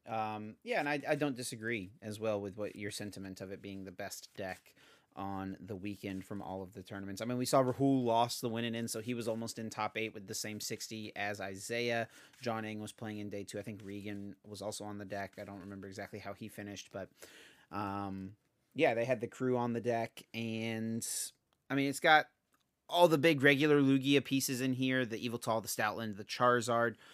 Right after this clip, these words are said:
just found a way to fit the Espeon in. They did also get the Guru in here, so maybe took a little bit of a note out of Tord's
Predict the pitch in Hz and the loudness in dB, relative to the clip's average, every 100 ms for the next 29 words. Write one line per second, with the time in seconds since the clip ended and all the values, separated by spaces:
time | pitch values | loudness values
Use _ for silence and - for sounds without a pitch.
0 | - - 131 - 160 165 175 160 160 151 | -20 -12 -10 -4 0 2 2 4 4 4
1 | 151 - 135 131 - 135 123 123 117 120 | -2 -4 -2 -2 -2 -2 -2 -2 -2 0
2 | 123 127 151 147 143 147 131 120 127 110 | 0 0 2 2 2 0 -2 -4 -6 2
3 | 135 135 147 147 147 143 147 143 151 117 | 2 4 2 2 0 0 0 0 0 0
4 | 120 110 - 120 120 120 107 117 113 113 | -4 -4 -6 -4 -2 -2 0 -2 -2 -2
5 | 110 - 107 104 - 123 120 117 110 - | -4 -4 -4 -6 -8 -2 -2 -2 -4 -6